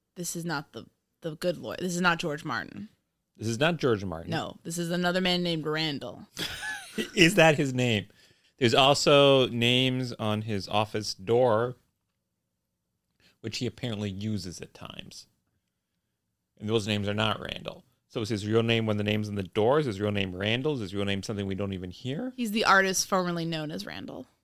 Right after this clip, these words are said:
Speaker 2: Yeah.
Speaker 1: I don't know. It, let's just call him Randall 'cause that's what everyone calls him in the movie.
Speaker 2: So Randall's this guy. Maybe he's a lawyer. Maybe he's just a fake lawyer. He, he likes to gather up dirt on people in town. And then he goes to have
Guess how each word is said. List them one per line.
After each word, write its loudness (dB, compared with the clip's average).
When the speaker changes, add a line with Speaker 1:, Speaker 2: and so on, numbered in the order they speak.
Speaker 2:
Yeah. -10
Speaker 1:
I 2
don't -2
know. -8
It, -8
let's 0
just -6
call -2
him -4
Randall -2
'cause -10
that's -8
what -4
everyone -6
calls -10
him -14
in -12
the -14
movie. -12
Speaker 2:
So 6
Randall's 4
this -2
guy. 4
Maybe 2
he's 0
a 4
lawyer. 4
Maybe -2
he's -4
just -8
a -6
fake -2
lawyer. 0
He, -6
he 0
likes 4
to -12
gather 2
up -2
dirt 0
on -4
people -6
in -6
town. -6
And -10
then -4
he -10
goes 4
to -10
have -4